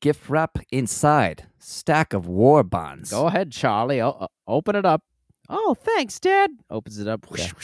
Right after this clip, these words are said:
Speaker 2: "Oh, just what I wanted. War bonds."
Speaker 1: "Look at all, Mommy, look at all these war
Speaker 2: <laughs>
Speaker 1: bonds Daddy bought me."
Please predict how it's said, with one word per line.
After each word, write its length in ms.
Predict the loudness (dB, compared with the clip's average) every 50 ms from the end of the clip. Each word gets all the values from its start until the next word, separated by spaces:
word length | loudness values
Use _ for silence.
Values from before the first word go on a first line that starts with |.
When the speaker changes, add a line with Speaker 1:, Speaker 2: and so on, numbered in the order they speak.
| -14 -12 -12 -12 -12 -12 -12 -12 -14 -16 _ _ _ -8
Speaker 2:
"Oh, 360 | -4 0 2 4 4 4 4 2
just 220 | 0 -2 -2 -2
what 80 | 0 0
I 60 | 0
wanted. 460 | 0 2 2 2 2 0 -2 -2 0
War 200 | 2 4 4 4 2
bonds." 400 | 0 0 0 0 -2 -4 -4 -2
Speaker 1:
"Look 180 | -2 -2 0 0
at 80 | 0
all, 80 | 0 0
Mommy, 400 | 2 4 6 6 6 4 4 2 2
look 240 | 2 0 0 2 2
at 80 | 2
all 200 | 4 4 2 2
these 320 | -2 -6 -12 -12 -12 -2 2
war 260 | 4 6 6 6 6 6
Speaker 2:
<laughs> 60 | 6
Speaker 1:
bonds 340 | 4 4 2 0 -2 -2 -2
Daddy 320 | -2 0 0 0 -2 -4
bought 280 | -2 -2 -2 0 -2 -2
me." 280 | -4 -6 -8 -8 -12